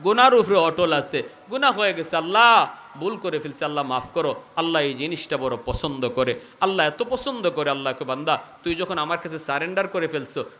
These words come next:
যাও, আমি তোমার এই গুনাহটা মাফ করে দিলাম।" তাহলে আমরা তওবার মাধ্যমে আল্লাহকে খুশি করব। আল্লাহকে যদি খুশি করি,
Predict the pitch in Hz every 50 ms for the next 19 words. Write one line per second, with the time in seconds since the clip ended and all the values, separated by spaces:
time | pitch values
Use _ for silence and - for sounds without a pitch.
0 | - 131 127 175 185 185 165 151 156 151 143 - 139 139 135 123 127 - 123 127
1 | 127 123 123 131 120 113 113 107 - - 127 120 113 113 110 - 107 - - -
2 | - - - - - - - - _ - 190 - 196 196 196 - - - _ _
3 | _ _ _ _ _ _ _ _ - 160 151 202 202 190 160 156 160 160 160 165
4 | 147 123 - - - - - - - - - - - - 202 240 247 240 226 202
5 | 170 156 143 143 139 120 127 143 135 131 127 123 123 135 139 135 - - 110 -
6 | - 123 - - 135 - 131 123 120 120 123 113 - - - - - - - 160
7 | 170 160 165 180 202 196 - 180 156 156 147 135 123 - - 131 - 220 208 -
8 | 240 240 269 240 156